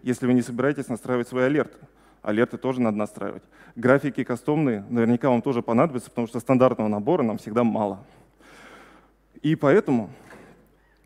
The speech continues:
я вам сейчас рассказал на примерах, какие бывают дополнения. И на самом деле это вообще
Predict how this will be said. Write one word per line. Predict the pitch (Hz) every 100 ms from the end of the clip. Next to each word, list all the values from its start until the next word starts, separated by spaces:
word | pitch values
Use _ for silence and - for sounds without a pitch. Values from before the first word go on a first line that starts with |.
| - -
я | 131 147
вам | 143
сейчас | 143 139 165 - - - - - - -
рассказал | 127 131 147 139 135 120 - _
на | 127
примерах, | - 131 190 165
какие | - 185 170
бывают | 139 131 151
дополнения. | 123 139 135 131 104 - - _ _
И | 131
на | 127
самом | 196 190
деле | 123 117
это | 120
вообще | 117 123 170